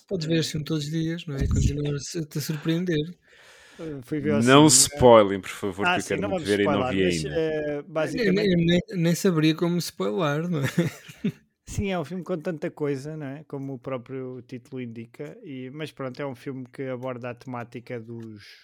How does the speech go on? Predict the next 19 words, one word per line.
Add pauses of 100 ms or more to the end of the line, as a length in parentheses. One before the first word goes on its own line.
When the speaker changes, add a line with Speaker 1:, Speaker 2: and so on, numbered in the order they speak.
(160)
Speaker 2:
dos
multiversos.
Este
ano
tivemos
dois
filmes
de
multiverso,
não
é?
O
Doutor
Speaker 1:
Pá,
Speaker 2:
Estranho,
do
Speaker 1:
pois.
Speaker 2:
Sam
Raimi,